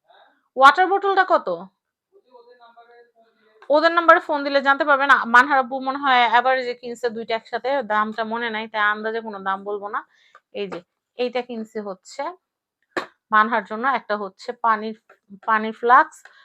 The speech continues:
আর একটা হচ্ছে টিফিন বক্স, মানহাকে টিফিন দেওয়ার জন্য। তো আমার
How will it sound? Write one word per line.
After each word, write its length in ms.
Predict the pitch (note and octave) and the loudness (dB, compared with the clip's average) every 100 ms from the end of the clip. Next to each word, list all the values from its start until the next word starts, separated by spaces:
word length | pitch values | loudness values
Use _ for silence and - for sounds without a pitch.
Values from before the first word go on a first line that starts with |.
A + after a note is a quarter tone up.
| _ _ | _ _
আর 100 | G#3+ A3 | -2 0
একটা 220 | - A#3 | -2 -2
হচ্ছে 360 | A#3 - - D#4+ F#4 | -2 -4 -4 -6 -6
টিফিন 320 | - B3+ B3 G3+ | -8 -8 -8 -8
বক্স, 280 | D#3+ E3 _ _ _ _ _ _ - - _ _ _ | -8 -12 _ _ _ _ _ _ -16 -16 _ _ _
মানহাকে 400 | A3 A3+ A3+ A3 | -2 0 -4 -8
টিফিন 280 | A3 A#3 A3 | -12 -10 -8
দেওয়ার 240 | F#3 F3+ E3 | -4 -2 -4
জন্য। 220 | F3 D#3+ F3 _ _ _ _ _ _ _ _ | -8 -14 -16 _ _ _ _ _ _ _ _
তো 20 | B3 | 4
আমার 300 | A#3+ C4 | 6 6